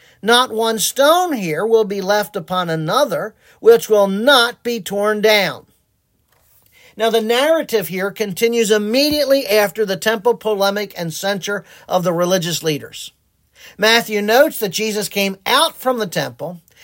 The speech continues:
and was going away when his disciples came up to point out the temple building to him. The corollary passage of Mark thirteen one states, "As he was going out of the temple,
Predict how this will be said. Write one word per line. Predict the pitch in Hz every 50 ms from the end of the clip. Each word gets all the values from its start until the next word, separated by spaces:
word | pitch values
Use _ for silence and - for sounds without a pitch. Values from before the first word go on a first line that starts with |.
| - -
and | - 214 226 226
was | 226 214 180 156
going | 165 208 208 208 202 196
away | 185 175 160 156 220 285 320 294 226 185 196 233 247 - _ _ _
when | - 160 190 220 294 349 349 302 240 208 220 254 285 277 269 _ _
his | - 240 240 208
disciples | - 277 - - 202 185 175 165 160 170 185 214 202
came | - - 220 214 233 247 247 -
up | - 180 175 180 175
to | - 214
point | 196 - 185 196 196 196 190
out | 196 202 202 196
the | 214
temple | 180 - 175 160 160 156 214
building | 214 226 294 302 311 285 240 202
to | 165
him. | 147 151 127 117 - _ _ _ _ _ _ _ _ _ _ _ - - - -
The | - 202
corollary | - - 277 285 285 285 269 262 247 240 240 226
passage | - 254 269 294 311 285 - - 208 220 196 -
of | 214 190
Mark | 202 226 233 - - -
thirteen | - 226 220 214 - 208 202 196 196
one | 220 262 311 320 294
states, | - - 185 151 156 202 214 - - - _ _ - - -
"As | - 220 220 233 175
he | 214 220
was | 214 214 175
going | 165 214 214 220 220 214 - - -
out | 240 277 302 349 349 349
of | 349 320 277
the | 339 254
temple, | - 294 302 247 196 - - 127 123 147 196 -